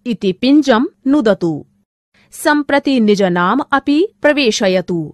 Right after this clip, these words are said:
यदि इच्छति चेत् निज प्रोफाइल चित्रमपि संश्लेषयतु। ततः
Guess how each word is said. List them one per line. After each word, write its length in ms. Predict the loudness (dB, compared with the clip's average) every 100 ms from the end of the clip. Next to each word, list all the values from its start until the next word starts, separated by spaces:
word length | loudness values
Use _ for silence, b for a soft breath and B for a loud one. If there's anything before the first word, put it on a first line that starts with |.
| _ -2
यदि 380 | 0 0 -4 -4
इच्छति 500 | -10 -6 -6 -2 -2
चेत् 420 | -2 -2 -2 -4
निज 220 | -2 -2 -2
प्रोफाइल 640 | -2 -2 0 0 0 0
चित्रमपि 800 | -2 -2 -2 -4 -2 -2 -2 -4 -6 -12
संश्लेषयतु। 1300 | -4 -2 0 -4 -2 -2 0 -2 -2 -2 -6 -6 _ -6
ततः 520 | -4 -4 -6 -4